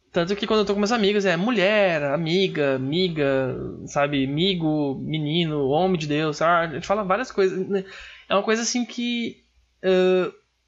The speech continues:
a gente meio que não se importa tanto. Existem muitos homens trans, porém, que detestam quando você não usa o pronome certo. Assim como mulheres trans que detestam.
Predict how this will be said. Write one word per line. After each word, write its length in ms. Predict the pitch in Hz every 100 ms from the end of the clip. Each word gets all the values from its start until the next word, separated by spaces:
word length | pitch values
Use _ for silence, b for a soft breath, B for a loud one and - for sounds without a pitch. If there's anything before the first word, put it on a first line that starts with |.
| _ _ _ _ _ _ _ _ - -
a 100 | 196
gente 180 | 202 208
meio 140 | 208
que 60 | 208
não 100 | 196
se 100 | 202
importa 300 | 190 185 196
tanto. 480 | - 185 165 170 - - _ b b -
Existem 380 | 196 226 302 294
muitos 420 | 226 247 302 220
homens 300 | 190 214 -
trans, 440 | 170 147 190 - -
porém, 400 | 185 156 143 208 - _ _ -
que 80 | 190
detestam 520 | 196 196 165 170 196
quando 180 | 196 185
você 220 | 180 185
não 120 | 170
usa 120 | 165
o 20 |
pronome 260 | 165 160 160
certo. 400 | - 131 - - B B
Assim 180 | 180 220
como 160 | 247 226
mulheres 400 | 220 175 180 185
trans 220 | 156 156
que 100 | -
detestam. 440 | 143 139 139 143